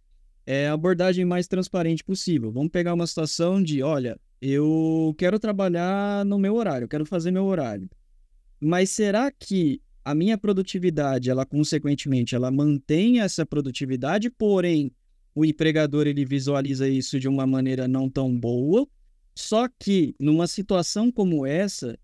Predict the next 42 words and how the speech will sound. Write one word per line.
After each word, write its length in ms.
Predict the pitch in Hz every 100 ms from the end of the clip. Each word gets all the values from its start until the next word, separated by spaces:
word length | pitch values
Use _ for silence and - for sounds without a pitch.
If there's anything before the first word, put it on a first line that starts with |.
| _
será 300 | - 170 233
que 160 | -
se 160 | 208 220
eu 80 | 196
mostrar 640 | 185 175 - - 196 262
pra 240 | 269 240 190
ele 300 | 170 160 151
que, 180 | 151
"Olha, 220 | 151 139 131
eu 80 |
posso 480 | 127 151 170 226 233
ser 240 | 202 220 202
mais 220 | 190 -
produtivo, 840 | 180 170 170 - 160 147 113 104 - _ _ _ -
olha 240 | 151 214
os 120 | 214
meus 220 | 190 190 165
resultados 640 | 170 160 151 151 143 139
que 100 | -
eu 60 | 147
venho 240 | 139 143
fazendo 540 | 135 139 127 139 135 127
durante, 460 | 131 135 131 127 113
sei 240 | - 147
lá, 160 | 135 120
X 400 | - 165 156 -
tempo", 500 | - 165 190 - 110 - _ _ - -
e 120 | 139 131
verifica 580 | 165 175 - 240 262
se 220 | 240 - 220
não 280 | 214 202
há 200 | 190 240
possibilidade 800 | 247 214 - 196 196 175 175 180
de 200 | 170 185 - -
a 80 | 160
gente 180 | 185
fazer 200 | - 190
um 100 | 233
teste 400 | 254 196 175 -
dessa 260 | 143 139 139
forma, 460 | - 131 110 101 -
né? 200 | - 117